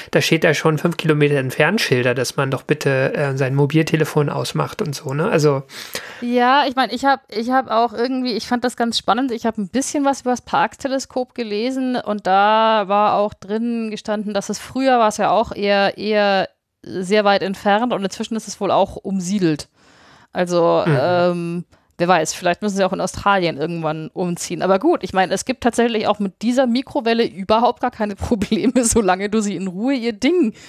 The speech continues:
Speaker 2: mikrowellen
Speaker 1: Mhm.
Speaker 2: lässt und nicht, äh, dein Essen vorher rausnimmst. Aber
Speaker 1: Ja.
Speaker 2: ja, also ja. Das Parkes-Teleskop in Australien,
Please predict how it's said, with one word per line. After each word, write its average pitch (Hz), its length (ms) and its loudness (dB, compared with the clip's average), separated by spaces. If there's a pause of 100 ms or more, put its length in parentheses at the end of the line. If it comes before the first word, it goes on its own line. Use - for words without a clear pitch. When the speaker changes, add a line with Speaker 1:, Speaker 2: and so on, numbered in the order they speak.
(240)
Speaker 2:
mikrowellen 180 720 4
Speaker 1:
Mhm. 180 60 -6
Speaker 2:
lässt 180 340 0
und 190 160 -2
nicht, 226 280 0
äh, 190 120 -2
dein 202 140 2
Essen 220 200 0
vorher 170 300 0
rausnimmst. 160 680 -6
Aber 160 560 2 (340)
Speaker 1:
Ja. 139 220 2 (100)
Speaker 2:
ja, 208 240 4 (720)
also 202 180 0
ja. 160 380 2 (600)
Das 269 120 2
Parkes-Teleskop 269 800 0
in 214 80 0
Australien, 226 800 2